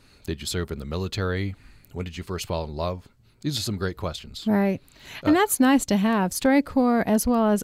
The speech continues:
Speaker 2: other, um, online sources that help you come up with those questions. But I have felt like, and I know Bonnie would agree,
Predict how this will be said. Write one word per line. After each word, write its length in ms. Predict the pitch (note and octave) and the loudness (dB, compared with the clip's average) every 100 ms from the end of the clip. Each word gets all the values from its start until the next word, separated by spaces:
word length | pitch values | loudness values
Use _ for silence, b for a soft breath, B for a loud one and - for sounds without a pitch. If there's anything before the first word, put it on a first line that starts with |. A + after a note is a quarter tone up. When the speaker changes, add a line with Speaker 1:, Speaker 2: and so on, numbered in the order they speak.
| A#3 | 0
Speaker 2:
other, 420 | A#3 A3+ G#3 G3 G3+ | 2 4 2 0 0
um, 280 | F#3+ F#3+ - B B - | 0 0 -4 B B 0
online 560 | G#3+ G#3 G3+ G3+ G3 - b b | 4 6 6 4 4 0 b b
sources 500 | - - G3+ - G3 | -2 4 4 4 2
that 140 | F#3+ - - - | 0 -2 -8 -4
help 260 | - B3 | 0 2
you 120 | A3+ A3 | 2 2
come 200 | - A#3 | 2 2
up 100 | G#3+ | 2
with 120 | G#3 | 2
those 340 | G3+ G3 - B B B B _ | 4 2 0 B B B B _
questions. 640 | - G#3+ G#3 - G3+ G3+ | 2 4 4 4 4 4
But 220 | - A3+ - | 4 2 4
I 140 | A#3+ | 2
have 160 | D4+ C#4 | 4 4
felt 220 | G#3 - | 2 0
like, 160 | F#3+ G3+ | 0 0
and 100 | G#3+ | 2
I 60 | |
know 120 | G#3+ G3+ | 2 2
Bonnie 300 | G#3 G#3+ G#3+ | 2 2 2
would 140 | G3 | 2
agree, 320 | F#3 G3+ G3 | 0 0 -2